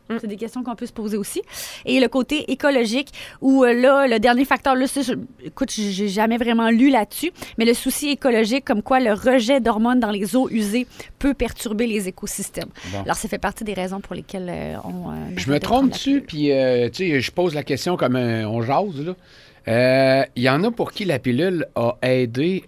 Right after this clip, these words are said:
Speaker 3: à certains moments de la vie. Genre, mettons, moi, je me rappelle, quand j'étais jeune,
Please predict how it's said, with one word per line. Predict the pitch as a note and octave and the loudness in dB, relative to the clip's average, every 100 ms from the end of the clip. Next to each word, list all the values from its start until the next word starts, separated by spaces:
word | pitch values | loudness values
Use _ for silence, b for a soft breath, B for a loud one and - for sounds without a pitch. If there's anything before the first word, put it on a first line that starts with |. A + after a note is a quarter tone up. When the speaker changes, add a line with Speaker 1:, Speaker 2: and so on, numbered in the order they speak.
| - | -8
Speaker 3:
à | A2 | -6
certains | - B2+ - C#3 | -6 -8 -4 -2
moments | B2 A#2+ B2 | -2 -2 -2
de | A2+ | -4
la | G#2 | -4
vie. | G#2+ D#3+ | -6 -6
Genre, | C3 C#3+ | -2 -2
mettons, | C#3+ G#2 C#3 D3 B B B - | -2 -4 -4 -6 B B B -2
moi, | D#3+ | -2
je | D#3 | 0
me | C3 | 0
rappelle, | A2 C3+ D#3 D3+ - - | 0 -2 -4 -4 -8 -8
quand | A#2+ A#2 | -4 -4
j'étais | - - A#2 G2+ | -4 -4 -2 -2
jeune, | F2+ F2+ A2+ E3+ A#3 B2+ | -2 0 2 2 0 -2